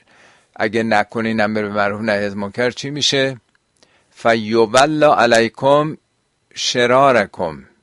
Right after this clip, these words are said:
یا اشرارکم در بعضی از خود نسخه ها. کیا براتون ولایت می‌کنن؟ اشرارتون. اشرار جمع شره، آدمایی که شر می‌رسونن.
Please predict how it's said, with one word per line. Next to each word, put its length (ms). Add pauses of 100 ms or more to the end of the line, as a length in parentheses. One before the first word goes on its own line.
(160)
یا 480
اشرارکم 760
در 180
بعضی 340
از 140
خود 180 (420)
نسخه 340
ها. 200 (1500)
کیا 320
براتون 400
ولایت 520
می‌کنن؟ 480 (540)
اشرارتون. 960 (1160)
اشرار 480
جمع 260
شره، 680 (280)
آدمایی 440
که 140
شر 420
می‌رسونن. 640